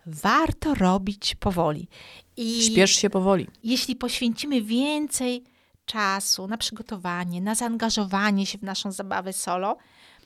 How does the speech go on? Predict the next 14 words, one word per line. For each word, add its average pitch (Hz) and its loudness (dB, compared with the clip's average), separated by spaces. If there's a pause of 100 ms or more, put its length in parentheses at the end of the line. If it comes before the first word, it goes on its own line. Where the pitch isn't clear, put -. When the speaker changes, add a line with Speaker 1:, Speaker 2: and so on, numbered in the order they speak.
(200)
Speaker 1:
to 233 -6
w 214 -8
nagrodę 226 -2
dostaniemy 202 -4
więcej 226 -2
przyjemności, 196 -2
więcej 254 -2
zabawy 190 0
i 247 -10 (680)
intensywniejsze, 220 4 (260)
czyli 247 2
bardziej 208 2
rock'n'rollowe 196 2
orgazmy. - -4